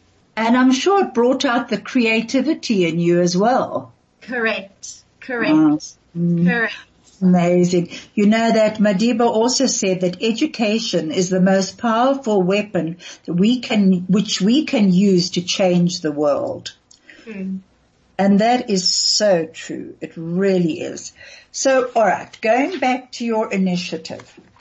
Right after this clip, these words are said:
Speaker 1: No, actually, what I would like to know from you was, were there any role models, teachers in your life who,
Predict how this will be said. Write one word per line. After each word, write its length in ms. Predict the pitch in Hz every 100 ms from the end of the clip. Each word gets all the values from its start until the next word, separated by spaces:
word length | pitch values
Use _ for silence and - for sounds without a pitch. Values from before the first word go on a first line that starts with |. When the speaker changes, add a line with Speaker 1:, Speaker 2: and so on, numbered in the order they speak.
| - -
Speaker 1:
No, 160 | 233
actually, 760 | 277 254 - 277 - - 233 185
what 160 | 196 196
I 100 | 190
would 240 | 190 180
like 340 | 196 311 453 -
to 100 | 190
know 220 | 190 190
from 240 | 180 180
you 180 | 208 233
was, 280 | 214 214 - 233
were 140 | 277
there 220 | 415 440 480
any 240 | 370 359
role 280 | 226 220 240
models, 580 | 233 233 233 220 220 208
teachers 540 | - 254 240 - 240 196
in 120 | 190
your 280 | 185 208 240
life 380 | 214 226 - -
who, 300 | 226 208